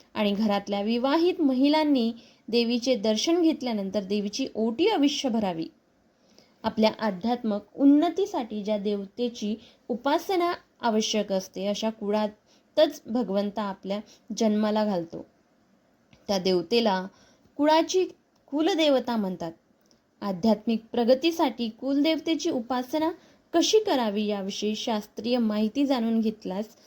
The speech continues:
अध्यात्म ही जलद प्रगती होते. अध्यात्मामध्ये आपली जलद प्रगती होते. तर कुलदेवतेची उपासना करूनच आध्यात्मिक आणि हिंदवी स्वराज्याची स्थापना करून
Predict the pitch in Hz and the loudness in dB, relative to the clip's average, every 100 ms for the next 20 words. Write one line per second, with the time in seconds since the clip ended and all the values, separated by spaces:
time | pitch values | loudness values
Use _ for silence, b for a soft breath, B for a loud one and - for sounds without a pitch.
0 | b b - 214 185 233 233 233 220 254 | b b -2 -2 2 2 2 0 0 0
1 | 208 202 190 - 190 175 175 190 180 - | 0 -2 -2 -4 -6 -6 -4 -4 -6 -8
2 | - - _ _ 196 170 196 220 202 202 | -14 -16 _ _ -4 -2 0 0 -2 0
3 | 196 202 - 262 B B _ 240 311 349 | 0 -2 -2 -6 B B _ 0 4 4
4 | 415 320 214 190 185 190 170 165 165 269 | 2 -2 -2 -4 -6 -8 -8 -8 -4 -4
5 | 294 B B _ 285 294 330 330 330 320 | -6 B B _ 0 4 4 4 4 2
6 | 311 339 254 254 285 285 277 285 285 277 | 0 0 -2 2 0 2 0 0 2 2
7 | 294 320 349 - - 240 196 285 285 277 | 4 2 -2 -8 -4 -2 2 2 4 0
8 | 233 233 240 240 233 226 247 277 320 269 | 0 -2 -2 0 0 2 4 2 0 -2
9 | 220 208 202 208 240 240 247 202 - 240 | 0 0 -2 -4 -6 -6 -8 -8 -4 -2
10 | 254 233 190 | -2 0 0